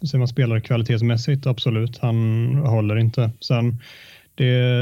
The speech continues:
det är en spelare som jag har blandade känslor till. Jag gillar honom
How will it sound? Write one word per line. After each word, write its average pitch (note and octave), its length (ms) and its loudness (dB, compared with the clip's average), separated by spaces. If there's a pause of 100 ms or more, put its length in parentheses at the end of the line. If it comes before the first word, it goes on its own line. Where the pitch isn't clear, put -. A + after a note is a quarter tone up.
(140)
det C#3 320 0
är B2+ 60 2
en C3 120 4
spelare A#2+ 440 0
som A#2 400 0
jag A#2 120 0
har A#2 100 2
blandade A#2+ 400 0
känslor B2 320 -2
till. A2+ 140 0
Jag A#2 140 0
gillar A#2 240 0
honom B2+ 480 2